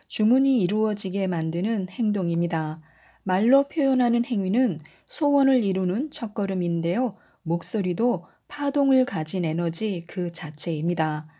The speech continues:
다양한 소리의 조합이 우리의 목소리나 말을 만들어내는데요. 그리고 소리의 조합에 의해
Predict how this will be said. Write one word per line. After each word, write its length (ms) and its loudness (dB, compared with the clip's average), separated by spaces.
다양한 540 4
소리의 480 2
조합이 640 0
우리의 440 4
목소리나 880 0
말을 520 -4
만들어내는데요. 1080 -2
그리고 340 4
소리의 560 2
조합에 400 0
의해 500 0